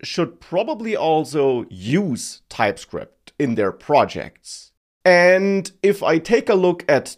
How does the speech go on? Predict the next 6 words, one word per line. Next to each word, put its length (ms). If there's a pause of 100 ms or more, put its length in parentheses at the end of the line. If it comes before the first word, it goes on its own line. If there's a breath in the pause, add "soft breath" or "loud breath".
the 100
numbers 840
in 320
the 100
last 500
Stack 400